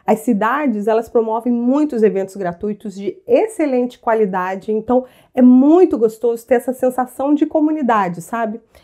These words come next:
Eu, meu marido, minha filha, nós nos sentimos muito inseridos no lugar onde vivemos. Pra nós, a adaptação foi realmente muito tranquila. Então, se você quer saber a minha opinião,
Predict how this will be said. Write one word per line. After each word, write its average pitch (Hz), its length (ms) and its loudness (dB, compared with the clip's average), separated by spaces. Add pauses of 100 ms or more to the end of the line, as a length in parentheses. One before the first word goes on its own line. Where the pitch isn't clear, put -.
(140)
Eu, 294 280 6
meu 262 120 2
marido, 247 460 -2
minha 233 180 -2
filha, 269 300 -6
nós 254 220 -4
nos 247 120 -8
sentimos 233 440 -4
muito 269 340 2
inseridos 220 540 -2
no 190 120 -8
lugar 185 220 -4
onde 180 160 -6
vivemos. 202 640 -8 (240)
Pra 220 140 2
nós, 247 260 0
a 269 60 -2
adaptação 247 520 -6
foi 254 180 -2
realmente 233 640 -4
muito 277 440 2
tranquila. 185 580 -10
Então, 233 220 -6
se 262 140 -10
você 294 400 -2
quer 311 440 -6
saber 196 300 -4
a 185 40 -6
minha 190 120 -8
opinião, 185 560 -4